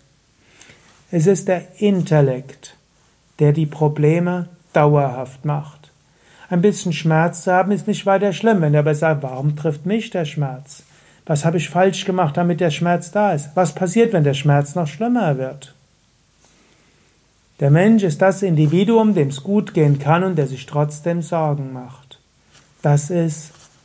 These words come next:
Buddhi, der Intellekt. Das geschieht alles in Vijnanamaya Kosha. Durch die starke Identifikation und dann das sich mit sich selbst beschäftigen, entsteht dauerhaft Leid und immer mehr Leid.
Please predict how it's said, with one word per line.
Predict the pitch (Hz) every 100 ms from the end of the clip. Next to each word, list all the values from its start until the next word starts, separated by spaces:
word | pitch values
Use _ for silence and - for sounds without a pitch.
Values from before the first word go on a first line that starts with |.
| -
Buddhi, | 208 170 165 135 127 - - -
der | 156
Intellekt. | 170 180 151 147 135 127 -
Das | 196 190
geschieht | 208 - 208
alles | 151 160 180
in | 196 180
Vijnanamaya | 151 147 156 156 160 160 165 175
Kosha. | 175 151 139 147 143 147 - _ _ _ _ _ _ _
Durch | 147 135
die | 151
starke | 143 - 170 196 220 226
Identifikation | 208 170 151 151 147 147 139 135 160 185 226 220
und | 151 143
dann | 160 180
das | 160 135 -
sich | 170 -
mit | 151 147
sich | 143
selbst | - 175 196 - -
beschäftigen, | 143 160 170 160 185 170 180 180 - - - _ _ _ -
entsteht | 151 139 - 151 147 160 - - - - _ _
dauerhaft | 190 180 180 160 143 143 143
Leid | 151 143 147 147 - - -
und | 180 175
immer | 185 180
mehr | 175 151 139
Leid. | 131 127 143 -